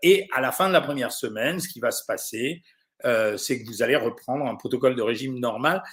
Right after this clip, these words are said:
Alors, il est plus facile à reprendre que dans le passé par la diète protéinée parce que sept jours d'abstention stricte alimentaire n'ont pas le même impact que ce que, euh, ce qui était proposé, euh, dans les années soixante-quinze, c'est-à-dire quinze jours.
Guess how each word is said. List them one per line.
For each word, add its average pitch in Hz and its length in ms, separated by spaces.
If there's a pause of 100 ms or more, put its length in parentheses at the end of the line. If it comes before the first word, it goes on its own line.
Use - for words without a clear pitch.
(180)
Alors, 139 160
il 156 100
est 170 140
plus 285 160
facile 240 320
à 170 60
reprendre 165 480
que 147 80
dans 135 140
le 139 60
passé 151 320
par 107 140
la 110 80
diète 127 220
protéinée 139 480
parce 143 200
que 143 220 (140)
sept 214 360
jours 190 400 (260)
d'abstention 151 600
stricte - 420
alimentaire 147 520
n'ont 165 180
pas 196 120
le 160 200
même 185 220
impact 160 480 (380)
que 156 80
ce - 120
que, 170 420
euh, 120 380
ce - 120
qui - 100
était 143 160
proposé, 135 680
euh, 123 80
dans 120 140
les 113 140
années 123 120
soixante-quinze, 160 640 (240)
c'est-à-dire 156 340
quinze 139 280
jours. 104 340